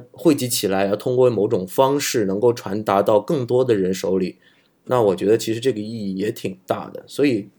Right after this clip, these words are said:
刚才像陈刚医生啊，呃，两位太医啊，都有讲过这个问题哈。我觉得其实我是很希望能够，就是所有的临床医生啊，呃，具备一定文字能力的话，都进行这种科普的写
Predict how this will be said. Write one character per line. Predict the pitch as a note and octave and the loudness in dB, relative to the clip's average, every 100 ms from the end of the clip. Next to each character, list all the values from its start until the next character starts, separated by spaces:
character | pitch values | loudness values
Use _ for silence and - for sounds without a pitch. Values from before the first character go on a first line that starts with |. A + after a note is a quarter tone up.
| _ _ _ | _ _ _
刚 | - C#3 | -2 0
才 | B2+ B2+ B2+ | 4 2 2
像 | A#2+ | -4
陈 | - A2 | -2 0
刚 | A#2 | 2
医 | A#2+ | 0
生 | A#2 A2+ | -2 -4
啊， | A2+ A2 G#2 _ | -2 -2 -4 _
呃， | - G2+ | -2 0
两 | G2 F#2+ | 0 0
位 | A2 | 0
太 | A2 G#2+ | 0 -6
医 | G#2 | -2
啊， | G#2 G2 | -2 0
都 | A2+ A#2+ A#2 _ | 0 0 -2 _
有 | F#2+ | -8
讲 | G2+ F#2+ - | -4 -6 -6
过 | F#2+ | -6
这 | G#2 | -6
个 | F#2 F#2 - | -6 -10 -6
问 | G2+ | -6
题 | F#2 - | -6 -14
哈。 | G#2+ G#2+ - | -14 -16 -8
我 | G2 | -4
觉 | G2+ A#2+ | 0 0
得 | D3+ | -2
其 | - A#2+ | -4 -4
实 | A#2+ B2+ - _ _ _ _ - | -4 -6 -8 _ _ _ _ 2
我 | G#2 | 2
是 | F#2+ E3+ | 4 0
很 | - F#2+ F2+ | 0 -8 -6
希 | - - | -6 -2
望 | C3 C#3 | 4 4
能 | A2+ G2+ | 4 4
够， | A2+ A2 - _ _ _ | 4 4 2 _ _ _
就 | - G#2+ | -4 -4
是 | G2+ G2 | -4 -8
所 | - A#2 A#2+ | 0 4 4
有 | |
的 | G2 | 4
临 | F#2+ G2+ | 2 0
床 | G#2+ G2+ | 2 0
医 | G#2 | 0
生 | G#2+ G#2+ | -2 0
啊， | G2+ F#2 - - - - - - | 0 -4 -10 -20 -20 -20 -20 -20
呃， | - G2+ | -2 0
具 | F#2+ C3+ | 0 -2
备 | C3 A#2 | 4 4
一 | G2+ | 4
定 | G2+ A2+ | 0 2
文 | G2 F#2 | 2 0
字 | G2+ B2+ | 2 2
能 | G2+ F#2 | 2 -2
力 | G#2 | -2
的 | F#2+ | -2
话， | - F#2 F2 _ | -4 -8 -8 _
都 | C3 C#3+ D3+ - _ _ _ | 4 4 0 -6 _ _ _
进 | B2 | -2
行 | G#2+ F#2 | 0 -2
这 | F#2+ | -2
种 | G2+ F#2 | 0 0
科 | F#2 C#3+ | 2 2
普 | C3+ - | 0 -8
的 | F#2 | -4
写 | - - | -4 -4